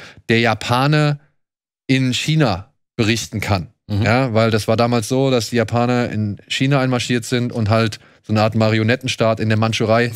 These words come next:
Speaker 2: War noch ein bisschen grob dabei,
Speaker 1: Ja,
Speaker 2: vorsichtig aus-
Speaker 1: errichtet haben. Und, und jetzt gilt es halt, einen Mann rauszuholen, der halt so ein Kriegsgefangenenlager überlebt hat. Und das führt halt zu einem Film, der,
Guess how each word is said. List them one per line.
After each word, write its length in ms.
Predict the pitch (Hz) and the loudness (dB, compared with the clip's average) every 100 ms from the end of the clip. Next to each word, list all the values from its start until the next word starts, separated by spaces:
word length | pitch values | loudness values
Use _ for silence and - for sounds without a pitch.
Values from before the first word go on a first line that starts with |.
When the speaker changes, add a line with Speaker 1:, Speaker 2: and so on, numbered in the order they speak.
| 98 | -6
Speaker 2:
War 160 | 113 131 | -4 -2
noch 140 | 117 | -2
ein 60 | 120 | -4
bisschen 220 | - 131 | -4 -6
grob 220 | 107 110 | -4 -4
dabei, 300 | - 92 92 90 85 | -4 -6 -4 -6 -2
Speaker 1:
Ja, 140 | 123 | 0
Speaker 2:
vorsichtig 340 | 120 92 92 90 | 0 -2 -6 -6
aus- 100 | 98 | -2
Speaker 1:
errichtet 360 | 123 139 - 123 | -2 -2 -2 -2
haben. 340 | 117 123 135 | 0 2 0
Und, 360 | 117 117 113 107 - | 0 0 -2 -8 -6
und 120 | 117 | -2
jetzt 200 | 120 - | -2 0
gilt 140 | 139 147 | 0 0
es 120 | 127 | 0
halt, 280 | 131 131 - - - _ - | 0 0 -4 -16 -20 _ -4
einen 280 | 113 135 139 | 0 2 2
Mann 200 | 131 139 | 2 2
rauszuholen, 760 | 123 131 - 135 120 131 127 | 2 0 -2 -2 0 2 2
der 140 | 120 117 | 2 0
halt 120 | 113 | 0
so 60 | |
ein 60 | 113 | -4
Kriegsgefangenenlager 760 | - - 120 123 120 110 113 113 | -4 -4 -4 -2 0 2 2 2
überlebt 440 | 107 107 127 - | 2 0 0 -2
hat. 180 | 113 - _ _ _ _ _ _ _ | -4 -4 _ _ _ _ _ _ _
Und 500 | 120 120 117 117 - _ _ _ _ _ | 2 2 0 -4 -8 _ _ _ _ _
das 220 | - 131 - | -6 -6 -6
führt 280 | - 110 | -4 -2
halt 200 | 123 123 | -2 -2
zu 180 | - 139 | -4 -6
einem 300 | 123 117 113 | -2 -2 -2
Film, 460 | 104 147 160 170 156 | -2 0 2 2 2
der, 420 | 123 123 120 110 | 2 2 0 -2